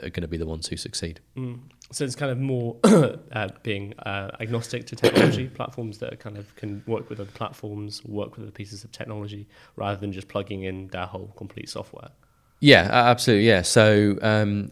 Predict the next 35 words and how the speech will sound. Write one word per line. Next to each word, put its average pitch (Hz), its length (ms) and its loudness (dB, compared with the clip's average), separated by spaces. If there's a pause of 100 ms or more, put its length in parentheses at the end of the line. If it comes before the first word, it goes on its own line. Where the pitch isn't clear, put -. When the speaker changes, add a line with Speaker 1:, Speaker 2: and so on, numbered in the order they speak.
(120)
Speaker 1:
I - 380 -4
guess 117 260 6
in 107 140 0
certain, 98 880 2
so 107 160 2
we 101 80 4
talked 95 220 0
about 90 120 0
exit 92 260 -4
fees 87 200 -2
a 87 40 -6
mo-, 85 220 -4
a 90 120 -4
moment 85 360 -4
ago. 80 260 -6
So 90 180 -2
if - 120 -2
you 95 60 -2
think 85 180 -4
about 82 320 -4 (160)
someone 87 300 -2
wanting 87 240 -4
to - 120 -4
move 87 440 -2
platforms, 101 720 -4
for - 120 -12
example, 80 420 -6
or 85 120 -2
d-, - 180 -14
you 90 140 -6
know, 82 120 -8
do 85 140 -4
a 82 60 -2
transfer, - 340 -4
that's - 260 -4